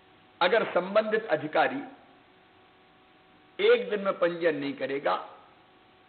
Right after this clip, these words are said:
तो उसको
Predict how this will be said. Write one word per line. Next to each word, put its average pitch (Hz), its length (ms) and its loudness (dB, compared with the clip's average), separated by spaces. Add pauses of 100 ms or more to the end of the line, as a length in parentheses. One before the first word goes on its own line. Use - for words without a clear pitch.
(1600)
तो 143 100 -4
उसको 151 800 -2